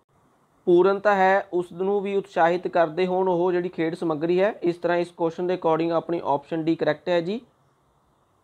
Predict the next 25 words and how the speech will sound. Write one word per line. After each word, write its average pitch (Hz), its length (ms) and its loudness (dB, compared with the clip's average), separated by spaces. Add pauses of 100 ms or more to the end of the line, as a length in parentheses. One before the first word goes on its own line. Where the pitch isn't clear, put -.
(1040)
ਅਗਲਾ 175 180 4
ਪ੍ਰਸ਼ਨ 202 260 -2
ਲੈਂਦੇ 190 300 0
ਹਾਂ 196 100 0
ਜੀ, 214 220 -6 (1900)
a 196 40 6
child's 196 600 4
growth 190 560 2
and 202 120 -4
development 185 440 0 (140)
depends 175 360 0
on, 202 320 2 (180)
ਹਾਂਜੀ, 175 280 -4
ਇੱਕ 196 140 -6
ਬੱਚੇ 170 380 0
ਦੀ 190 120 -6
ਜਿਹੜੀ 202 180 -2
ਵਾਧਾ 170 380 4
ਹੈ, 196 180 2
ਵਿਕਾਸ 170 500 2
ਹੈ, 190 240 0
ਉਹ 185 200 0
ਨਿਰਭਰ 175 420 -2
ਹੁੰਦਾ 175 340 -2
ਹੈ। 196 240 0